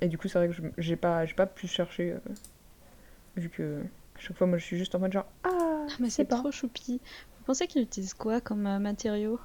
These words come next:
Speaker 1: Eh ben, euh, c'est une bonne question, parce qu'il y a des trucs, ça ressemble un peu à de la, à de la terre, genre, euh, argile, terre glaise et compagnie.
Speaker 2: Ouais.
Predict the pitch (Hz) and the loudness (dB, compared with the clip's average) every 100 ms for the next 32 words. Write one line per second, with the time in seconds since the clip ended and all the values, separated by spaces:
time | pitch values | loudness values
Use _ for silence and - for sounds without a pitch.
0 | - - - - - - - - - - | -12 -20 -20 -20 -20 -20 -20 -20 -20 -20
1 | - - - - 196 214 302 208 180 165 | -20 -20 -8 4 8 8 8 8 6 4
2 | - 185 180 302 330 277 247 - 247 190 | 2 4 6 6 6 4 4 4 4 4
3 | - 190 190 185 185 302 - - 185 - | 4 6 8 6 4 -2 0 2 2 2
4 | 220 214 190 220 226 185 165 151 147 147 | 2 4 4 6 8 8 6 2 2 -2
5 | 175 - - - - - - - 170 160 | -6 -8 -20 -20 -20 -20 -6 0 4 4
6 | 151 175 180 175 160 156 151 - 87 - | 6 8 8 4 -2 0 2 2 2 0
7 | - 175 175 165 180 190 165 151 165 170 | 0 2 2 2 4 4 4 2 0 2
8 | 180 175 - 165 165 226 | 2 0 -4 0 2 0